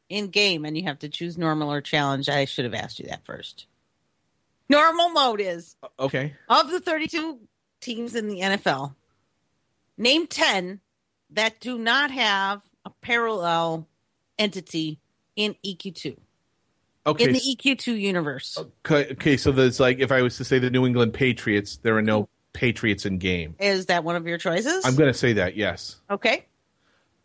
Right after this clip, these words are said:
Speaker 2: I
Speaker 1: You,
Speaker 2: don't
Speaker 1: you just need to name them. You don't
Speaker 2: Okay.
Speaker 1: need to give an explanation. You just need to name them.
Speaker 2: Okay, I'm
Speaker 1: I'm
Speaker 2: gonna
Speaker 1: not
Speaker 2: say
Speaker 1: gonna torture you.
Speaker 2: I'm gonna say, uh, and how many of these do I have to give? Ten?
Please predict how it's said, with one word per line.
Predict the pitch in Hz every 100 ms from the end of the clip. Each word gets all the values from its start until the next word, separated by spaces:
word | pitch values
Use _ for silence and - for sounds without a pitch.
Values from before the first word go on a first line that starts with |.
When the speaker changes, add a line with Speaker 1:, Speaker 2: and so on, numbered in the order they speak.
| _ -
Speaker 2:
I |
Speaker 1:
You, | 123 330
Speaker 2:
don't | 392
Speaker 1:
you | 320 330 -
just | 320 -
need | 311 269
to | 302
name | 269 262 233
them. | 175 185 262 _ _ -
You | 254
don't | 269
Speaker 2:
Okay. | 269
Speaker 1:
need | 285 -
to |
give | 240 240 233
an | 220
explanation. | 214 - 196 190 - 214 208
You | 233
just | 226 -
need | 196 196
to | 254
name | 214 143 139
them. | 143
Speaker 2:
Okay, | 131 - 143
I'm | 143
Speaker 1:
I'm | 135
Speaker 2:
gonna | 165
Speaker 1:
not | -
Speaker 2:
say | 143
Speaker 1:
gonna | 185 202
torture | 165 - -
you. | 127 135 165
Speaker 2:
I'm | 123 123
gonna | 120
say, | - 127 127 _ -
uh, |
and | 123 117 110 120
how | 151 156
many | 160
of | 156
these | 165 165
do |
I | 156
have | 143
to | 143
give? | 135 123
Ten? | 143 151